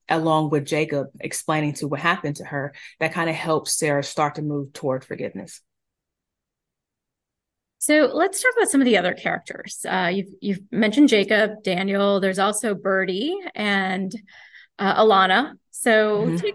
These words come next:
Speaker 2: tell us more about these characters and how did you come about creating them?
Speaker 1: Yeah, I love the side characters in, in this book. Uh, Alana, without any spoilers, is based on a person.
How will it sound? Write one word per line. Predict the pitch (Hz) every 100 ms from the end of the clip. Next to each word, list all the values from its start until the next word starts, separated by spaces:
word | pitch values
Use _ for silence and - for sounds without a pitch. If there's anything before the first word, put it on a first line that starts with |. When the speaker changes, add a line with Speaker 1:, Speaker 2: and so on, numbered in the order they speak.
| -
Speaker 2:
tell | - 466
us | 466
more | 392
about | 339 254 254
these | 240
characters | 240 214 220 - - -
and | 196 190 190
how | 208 247
did | 226
you | 247
come | 247 233
about | 220 202 -
creating | 208 196 185
them? | - - 202 _ _ _ _ _ _ _ _ _ _ _
Speaker 1:
Yeah, | - 175 -
I | 202 208 208 196 - -
love | 170 170 160 147 - _
the | 165 165
side | 156 151 147
characters | 147 131 - 131 131
in, | - 160 143
in | - 147
this | 143 -
book. | 135 - - - - -
Uh, | 175 160 -
Alana, | 165 170 196 220 214 190 - _
without | 180 180 185 190
any | 185 175 160
spoilers, | - 170 156 151 139 139
is | - 151
based | 151 160 165 -
on | 156 147
a |
person. | - - 147 - - -